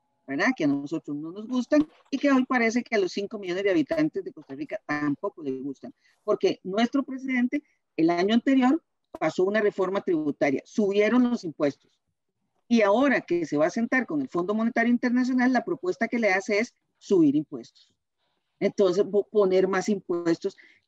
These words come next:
Realmente el pueblo reaccionó de una manera agresiva en el sentido de decirle al señor presidente, "Pero si nos acabas de poner hace menos de un año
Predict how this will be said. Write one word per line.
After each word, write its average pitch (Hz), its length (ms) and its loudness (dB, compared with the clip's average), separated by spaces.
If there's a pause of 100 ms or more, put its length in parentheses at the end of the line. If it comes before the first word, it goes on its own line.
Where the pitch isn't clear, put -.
(240)
Realmente 233 840 4
el 190 160 2
pueblo 226 320 0
reaccionó 208 580 -4
de 190 100 -2
una 214 160 2
manera 214 480 2
agresiva 254 760 2 (460)
en 202 120 2
el 196 120 2
sentido 214 520 -2
de 226 120 2
decirle 220 300 -2
al 240 60 -2
señor 202 260 -2
presidente, 226 520 0 (280)
"Pero 208 200 4
si 190 160 -2
nos 175 160 -4
acabas 139 420 -2
de 262 120 -2
poner 254 320 4
hace 269 200 4
menos 254 260 4
de 269 80 2
un 262 80 4
año 247 240 4